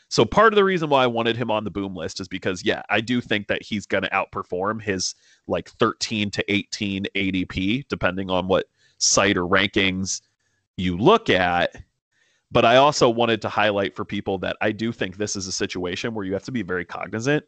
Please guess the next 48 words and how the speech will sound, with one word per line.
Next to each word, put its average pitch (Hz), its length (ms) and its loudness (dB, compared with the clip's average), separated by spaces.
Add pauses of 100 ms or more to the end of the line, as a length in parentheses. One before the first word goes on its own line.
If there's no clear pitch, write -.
of 127 120 -4
Josh 135 300 4
Jacobs 170 560 2 (340)
in 95 480 0
standard 107 580 0
and 92 80 -4
half 101 280 -2
P 104 120 -4
P 98 160 -6
R 98 140 0
formats 90 520 -6
in 92 80 -10
particular, 90 920 0 (240)
because 104 200 4
I 110 80 8
think 127 220 0
you're 113 100 4
looking 110 280 2
at 95 100 2
a 90 60 0
guy 87 260 -2
here 151 320 -2
that 98 140 0
if - 120 -6
you're 98 120 -6
picking 90 720 -2
at 95 220 -4
the 98 180 -8
end 98 460 -2
of 131 300 4
the 113 40 -8
first - 320 -8
round, 101 640 4 (280)
you 104 120 0
might 117 220 2
be 175 80 6
able 139 160 4
to 92 60 -2
pair 101 280 0
up - 140 -2
with 92 100 -4
somebody 80 380 -8
and 76 100 -14
still 95 160 -6
take 95 300 -8
in 90 80 -8
the - 60 -10
second, 92 340 -4